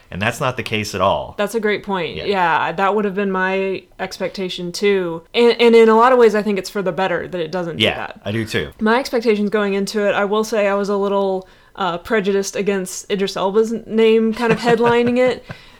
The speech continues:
Speaker 2: Because although, eh, he's a very attractive man and has been a great actor, I feel like his choices as an actor lately haven't been the wisest.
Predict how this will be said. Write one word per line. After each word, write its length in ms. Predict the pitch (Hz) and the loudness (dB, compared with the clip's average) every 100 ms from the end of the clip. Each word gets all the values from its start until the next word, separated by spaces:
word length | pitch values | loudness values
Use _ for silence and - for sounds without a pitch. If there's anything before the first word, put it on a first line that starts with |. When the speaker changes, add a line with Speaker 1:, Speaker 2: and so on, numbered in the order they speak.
| _ 214 | _ -2
Speaker 2:
Because 340 | 233 240 220 | 0 2 4
although, 540 | 220 208 214 214 214 | 4 4 4 4 4
eh, 380 | 214 180 202 180 | 4 0 0 0
he's 180 | 196 185 | 0 -4
a 40 | 175 | -4
very 260 | 196 196 | -2 -2
attractive 480 | 190 202 202 202 202 | -2 -4 -4 -4 -2
man 500 | 240 277 277 277 262 | 0 0 0 0 0
and 360 | - 202 190 196 | 0 0 -2 -2
has 320 | 196 208 208 | -2 -2 0
been 160 | 226 | 2
a 60 | 220 | 2
great 260 | 214 208 - | 0 -4 -2
actor, 600 | 190 196 226 220 214 - | -4 -4 -2 0 0 -2
I 120 | 196 | -4
feel 240 | 196 208 | -4 -4
like 160 | 202 196 | -4 -4
his 200 | 196 185 | -8 -8
choices 680 | - 185 208 262 262 254 262 | -8 -4 -4 -6 -6 -4 -2
as 140 | 254 | 0
an 120 | 247 | 0
actor 320 | 240 247 262 | -2 -4 0
lately 400 | 247 247 226 247 | 2 2 2 0
haven't 400 | 247 240 240 208 | 0 -2 -4 -4
been 480 | 214 240 240 240 240 - - - _ - | -2 0 0 -2 -4 -12 -20 -20 _ -14
the 280 | 202 233 | 4 4
wisest. 1080 | 214 185 202 220 214 233 233 262 254 - | 4 -6 -6 -2 0 0 2 0 0 -6